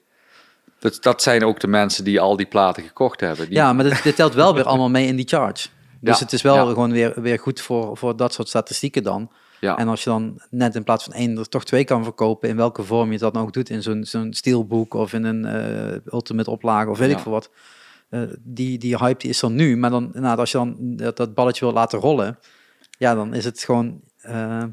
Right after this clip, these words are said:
Speaker 2: ja, toch lastig, zal ik het zo zeggen, in
Speaker 1: Ja, en
Speaker 2: plaats van
Speaker 1: die, en die auteursrechten daarvan, die komen weer, eh, half jaar later pas binnen.
Speaker 2: <laughs>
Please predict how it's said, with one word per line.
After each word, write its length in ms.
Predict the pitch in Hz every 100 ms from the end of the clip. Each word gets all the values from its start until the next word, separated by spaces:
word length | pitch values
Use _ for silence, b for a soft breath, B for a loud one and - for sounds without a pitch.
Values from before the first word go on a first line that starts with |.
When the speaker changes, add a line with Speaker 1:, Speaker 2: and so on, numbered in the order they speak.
| _ _
Speaker 2:
ja, 320 | - 127 107 101
toch 140 | 127 127
lastig, 360 | 156 - 110
zal 140 | - 123
ik 80 |
het 100 | 113
zo 180 | - 127
zeggen, 280 | 113 107 101
in 80 | 98
Speaker 1:
Ja, 40 | 113
en 60 | 117
Speaker 2:
plaats 140 | 127
van 80 | 120
Speaker 1:
die, 120 | 113
en 100 | 107
die 80 | 107
auteursrechten 800 | 101 - 135 131 - 101 - 95
daarvan, 340 | 95 85 92
die 100 | 95
komen 340 | - 104 98 95
weer, 360 | 92 90 87 -
eh, 420 | 85 85 82 82
half 280 | 85 95 -
jaar 120 | 87
later 440 | 90 107 110 101
pas 240 | - 90 -
binnen. 400 | 110 104 92 117
Speaker 2:
<laughs> 280 | - - -